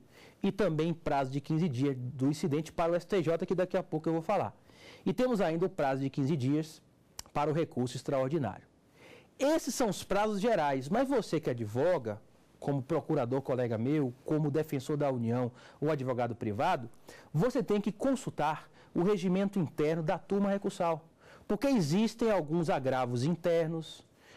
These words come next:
algumas regras específicas que variarão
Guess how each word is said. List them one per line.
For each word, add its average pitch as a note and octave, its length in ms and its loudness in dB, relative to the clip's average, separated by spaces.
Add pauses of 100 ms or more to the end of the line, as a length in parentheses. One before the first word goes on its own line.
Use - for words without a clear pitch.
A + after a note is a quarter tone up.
(140)
algumas E3+ 440 0
regras F#3 340 2
específicas F3+ 840 -2
que - 140 0
variarão F3 880 2